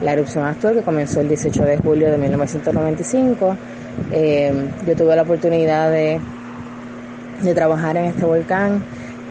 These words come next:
desde que estaba haciendo mi, estaba estudiando para la, el bachillerato, para la carrera en geología, eh, porque mis, dos de mis profesores, pues,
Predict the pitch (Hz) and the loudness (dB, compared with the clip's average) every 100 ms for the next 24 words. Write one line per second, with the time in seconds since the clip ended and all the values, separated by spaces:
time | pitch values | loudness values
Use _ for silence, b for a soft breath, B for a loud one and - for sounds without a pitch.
0 | 175 160 156 151 151 151 151 147 143 143 | -4 0 2 2 0 0 2 0 0 0
1 | 139 160 - 151 151 165 160 156 143 - | -2 -4 -2 0 0 0 0 0 -2 -4
2 | 156 147 147 160 156 151 151 143 143 143 | -2 -2 0 2 2 2 0 0 0 0
3 | 135 143 - 147 147 139 - 151 147 202 | 0 -2 -4 -2 0 0 2 2 2 2
4 | 240 180 143 127 123 131 160 175 175 165 | 0 -2 -2 -2 -4 -2 0 2 2 0
5 | 170 160 185 247 240 220 233 B B B | 0 0 2 2 4 2 -2 B B B
6 | B - - 156 151 143 143 139 139 160 | B -6 -2 2 2 2 0 0 -2 -6
7 | 165 170 156 175 165 151 143 143 - 160 | -2 -2 0 0 2 0 0 -2 -2 0
8 | 160 160 160 170 170 175 170 175 160 | 0 0 -2 -2 -4 0 0 0 -2